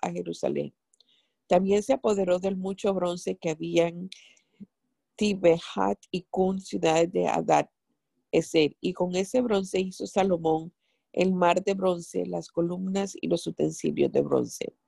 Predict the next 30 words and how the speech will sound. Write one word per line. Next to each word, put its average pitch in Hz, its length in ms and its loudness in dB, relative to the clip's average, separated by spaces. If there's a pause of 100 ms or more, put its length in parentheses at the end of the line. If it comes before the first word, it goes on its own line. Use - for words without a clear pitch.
(520)
Cuando 190 280 4
el 185 100 2
rey 208 420 4 (460)
Toi 233 300 4
de 202 240 -6
Hamat 190 400 -4
supo 196 360 -6
que 180 140 -4
David 160 460 -6 (500)
había 190 400 4
derrotado 185 560 -2
totalmente 180 640 -6
al 165 120 0
ejército 175 640 -4
de 170 160 -2
Hadad 151 360 0
Ezer, - 480 -2 (440)
rey 185 240 2
de 208 160 2
Soba, 165 440 0 (380)
envió 190 380 2
a 208 60 2
su 233 140 -4
hijo 208 480 -4
Hadorán 170 640 0 (600)
para 190 240 4
que 190 200 -8
saludara 185 680 -4
a 208 40 -6
David 175 480 -6